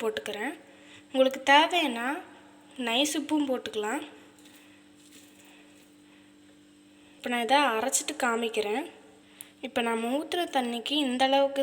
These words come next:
தான் ஆயிருக்கு. இப்ப நம்ம சட்னி பதத்துக்கு ஆகிறதுக்கு இன்னும் கொஞ்சம் கூட தண்ணி ஊத்திக்கிறோம். நமக்கு இப்போ சட்னி ரெடி. இதை நம்ம இப்போ ஒரு பவுல்ல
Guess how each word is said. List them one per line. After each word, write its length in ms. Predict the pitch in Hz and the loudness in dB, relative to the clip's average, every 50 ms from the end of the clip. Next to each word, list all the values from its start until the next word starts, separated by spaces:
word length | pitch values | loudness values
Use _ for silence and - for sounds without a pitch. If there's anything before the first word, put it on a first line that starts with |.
| 262 | 0
தான் 120 | 294 294 285 262 | 2 2 2 2
ஆயிருக்கு. 460 | 240 226 220 202 - - 233 254 294 349 - - - - - - - - - | 0 0 -2 -4 -6 -6 -4 -4 -4 -4 -6 -12 -18 -20 -20 -20 -20 -16 -4
இப்ப 100 | - 269 262 | 0 0 2
நம்ம 140 | 262 262 262 - - | 2 2 2 0 0
சட்னி 280 | 233 226 - 302 330 349 330 | 0 0 -2 -2 -2 0 2
பதத்துக்கு 380 | 302 277 277 269 277 277 - 262 254 | 4 4 4 4 2 0 -2 0 0
ஆகிறதுக்கு 360 | 240 233 226 220 220 226 - 302 285 | 0 2 0 0 -2 -2 0 0 0
இன்னும் 200 | 247 262 277 277 | 0 0 0 2
கொஞ்சம் 260 | 277 269 254 262 262 - | 2 2 2 0 -2 0
கூட 140 | 262 269 294 285 - | -2 -2 -2 -2 -2
தண்ணி 160 | 247 226 226 226 226 | -2 0 0 -2 -2
ஊத்திக்கிறோம். 480 | 220 - 226 214 214 220 233 269 - - - - - - - - - - - - - - - - - - - - - - - - - - - - - - - - - - - - - - - - - - - - - - - - - _ _ - - - _ _ _ _ - _ _ _ _ _ _ _ _ _ - - - - - - 240 | -4 -6 -4 0 0 0 0 0 -4 -6 -8 -14 -18 -20 -20 -20 -20 -20 -20 -20 -20 -20 -20 -20 -20 -20 -18 -16 -16 -16 -16 -20 -20 -20 -20 -20 -20 -20 -20 -20 -20 -20 -20 -20 -20 -20 -20 -20 -20 -20 -20 -20 -20 -20 -20 -20 -20 _ _ -20 -20 -20 _ _ _ _ -20 _ _ _ _ _ _ _ _ _ -20 -20 -20 -18 -12 -8 -6
நமக்கு 300 | 240 240 247 247 - 247 240 | -4 -4 -4 -6 -8 -10 -14
இப்போ 200 | - - 233 254 311 311 - - | -10 -6 -4 -2 -2 -4 -4 -4
சட்னி 340 | 262 240 240 - 262 285 294 262 240 | -4 -4 -4 -2 -2 -2 -2 0 0
ரெடி. 220 | 220 214 214 226 285 - - - - - - - - - - - - _ _ _ _ _ _ - - - - - - - - - | -2 -2 -2 -4 -6 -10 -14 -16 -20 -20 -20 -20 -20 -20 -20 -20 -20 _ _ _ _ _ _ -20 -20 -20 -20 -20 -20 -20 -10 -2
இதை 100 | 262 262 262 | 0 0 2
நம்ம 180 | 254 254 254 247 240 | 2 0 -2 -2 -4
இப்போ 140 | - 247 240 233 | -6 -6 -6 -6
ஒரு 80 | 226 214 208 208 220 | -6 -8 -6 -2 0
பவுல்ல 440 | 220 233 262 294 311 285 233 233 | 0 2 0 0 -2 -4 -6 -6